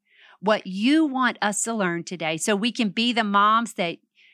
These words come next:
we're created and called to be, to raise up these kids to discover who you've created and called them to be. In Jesus' name, amen. When I'm preparing for Fearless Mom, I read and study for months.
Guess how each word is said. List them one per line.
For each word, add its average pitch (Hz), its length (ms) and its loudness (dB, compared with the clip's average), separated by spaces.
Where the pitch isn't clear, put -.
we're 208 140 -4
created 196 580 0
and 196 140 -4
called 185 320 -2
to 202 100 -6
be, 156 280 -6
to 202 140 -4
raise 233 380 2
up 285 160 0
these 285 240 -2
kids 175 320 -4
to 196 140 -6
discover 196 720 -4
who 214 80 -2
you've 202 320 -2
created 196 500 -2
and 196 140 -4
called 185 300 2
them 170 160 -4
to 165 160 -10
be. 165 200 -6
In 165 140 -6
Jesus' 226 560 -2
name, 147 400 -4
amen. 151 520 -4
When 240 240 0
I'm 311 220 2
preparing 196 720 0
for 196 100 -4
Fearless 190 500 -2
Mom, 180 460 0
I 214 440 4
read 208 560 -4
and 196 200 0
study 202 640 -2
for 202 220 -2
months. 175 480 -2